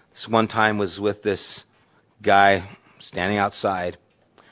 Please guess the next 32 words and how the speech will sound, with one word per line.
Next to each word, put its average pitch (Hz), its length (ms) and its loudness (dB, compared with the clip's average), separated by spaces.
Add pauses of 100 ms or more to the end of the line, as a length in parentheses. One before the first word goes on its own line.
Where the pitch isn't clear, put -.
(720)
Could 113 160 -4
be 104 200 0
other 113 320 4
times 95 440 -2
where 95 100 -6
evil 95 260 -6
comes 95 360 -6
and 98 120 -8
in 95 120 -2
different 95 320 -4
ways. 87 320 0
It 85 60 -18
doesn't 107 200 -8
have 104 200 -4
to 101 100 -8
necessarily 90 720 -4 (420)
be 98 140 -2
this 92 240 -2
kind 90 360 -4
of 80 260 -2
spiritual, - 680 -8 (840)
uh, - 120 -12 (500)
oppression 95 500 -2
or, 82 160 -6
or 80 300 -6 (220)
showing 90 360 -2
up 87 160 -2
in 87 80 -4
this 85 240 -6
way. 78 300 -2
"But 90 180 -10
when 131 320 0